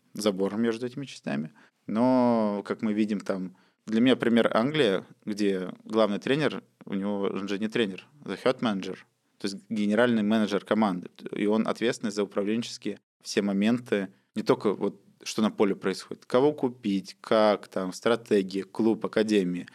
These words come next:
И он сам тренировки-то особо не проводит. То есть он приходит, у него есть тренер, они там обсуждают и делают что-то. Ну и дальше уже есть настройки в виде различных людей. Отсюда идет вот это вот стереотипное мышление, что ты, я футболист, и должны работать футболисты. Хотя,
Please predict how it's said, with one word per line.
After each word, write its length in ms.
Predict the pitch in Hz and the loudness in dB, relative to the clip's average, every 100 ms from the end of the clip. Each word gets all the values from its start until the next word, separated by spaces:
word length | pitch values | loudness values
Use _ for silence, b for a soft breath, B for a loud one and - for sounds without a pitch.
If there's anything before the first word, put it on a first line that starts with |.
| b b b - | b b b 0
И 60 | |
он 140 | 113 110 | 2 2
сам 300 | - 113 107 | 2 0 0
тренировки-то 460 | - 123 123 - | 0 0 -2 -4
особо 260 | 98 - 98 | -2 0 0
не 80 | 98 | 0
проводит. 460 | 113 113 98 85 | 2 4 4 0
То 80 | - | -6
есть 100 | - | -6
он 80 | 98 | -4
приходит, 480 | 101 95 101 139 - | -6 -2 -2 -2 -4
у 40 | |
него 80 | 104 | -6
есть 140 | 92 | -6
тренер, 340 | - 117 135 110 | -6 -2 0 -2
они 100 | 92 | -2
там 140 | 98 | -8
обсуждают 440 | - 98 107 180 120 | -12 -8 -2 -4 -4
и 40 | |
делают 320 | 104 92 90 | -4 -4 -6
что-то. 320 | - - - _ _ _ - | -12 -14 -14 _ _ _ -2
Ну 120 | 127 | 2
и 20 | |
дальше 320 | 107 110 - 101 | 4 2 0 -4
уже 220 | 98 104 | -2 -2
есть 120 | 101 | -2
настройки 520 | 101 - 113 123 123 | -6 -2 2 2 0
в 240 | 98 98 95 | -6 -4 -4
виде 400 | 104 101 98 101 | -4 -4 -4 -4
различных 540 | 101 98 104 - 95 | -6 -6 -6 -8 -6
людей. 380 | 110 117 104 92 - _ _ | -2 0 0 -2 -10 _ _
Отсюда 360 | - - 135 139 | -8 -2 2 4
идет 280 | 143 117 - | 6 4 2
вот 160 | 98 | -2
это 200 | 104 - | -2 -4
вот 160 | 98 - - | -12 -12 -16
стереотипное 600 | - 107 104 123 107 98 | -2 0 2 0 0 -2
мышление, 460 | 98 98 131 151 | -4 -4 -2 -2
что 180 | 110 - | -4 -6
ты, 180 | 98 117 | -4 -2
я 160 | 98 104 | -2 -4
футболист, 540 | - 101 107 175 - | -8 -4 -2 -2 -4
и 200 | 101 98 - _ | -6 -8 -12 _
должны 280 | - 101 120 | -4 0 2
работать 320 | 117 107 113 | 2 2 -2
футболисты. 500 | - 104 113 98 - - | -4 -2 0 0 -6 -12
Хотя, 340 | - 110 95 | -4 0 -2